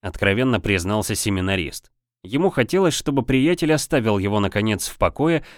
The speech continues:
чтобы продолжить бесцельное окружение по улицам, ловя губами легкие пушистые снежинки.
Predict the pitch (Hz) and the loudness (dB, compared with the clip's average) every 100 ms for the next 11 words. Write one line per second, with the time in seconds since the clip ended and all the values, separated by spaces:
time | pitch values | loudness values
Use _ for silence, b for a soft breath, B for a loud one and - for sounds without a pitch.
0 | B - - 202 - 160 110 160 175 147 | B -6 0 2 4 2 4 2 4 0
1 | 107 110 - - 135 120 104 95 101 98 | 0 -2 -4 -4 -2 0 0 0 0 -2
2 | 107 139 139 131 143 147 139 123 104 - | 0 2 2 2 0 0 0 2 0 0
3 | 101 87 B B - 101 101 113 92 92 | -2 -2 B B -2 2 2 0 0 0
4 | 147 120 98 123 139 - 104 - 101 - | 2 2 2 0 0 0 0 0 -4 -2
5 | 101 - 98 - 104 107 98 82 71 60 | -2 -2 -2 0 0 0 0 -2 -6 -16